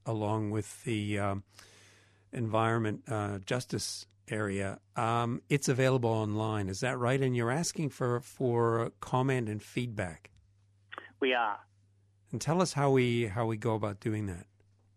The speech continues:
Speaker 2: So, if you pop Protect the Yarra into your search engine, or Yarra Protection, or Yarra River Protection, you'll come up with a site, Have Your Say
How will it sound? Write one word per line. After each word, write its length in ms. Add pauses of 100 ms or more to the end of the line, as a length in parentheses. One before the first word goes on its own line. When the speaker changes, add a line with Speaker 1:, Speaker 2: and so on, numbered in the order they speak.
(300)
Speaker 2:
So, 400 (140)
if 80 (100)
you 380 (180)
pop 320
Protect 460
the 60
Yarra 480 (180)
into 400
your 720 (760)
search 300
engine, 420
or 120
Yarra 400
Protection, 680
or 100
Yarra 300
River 260
Protection, 640 (500)
you'll 120 (120)
come 140
up 180
with 120
a 80 (120)
site, 300 (100)
Have 200
Your 180 (160)
Say 400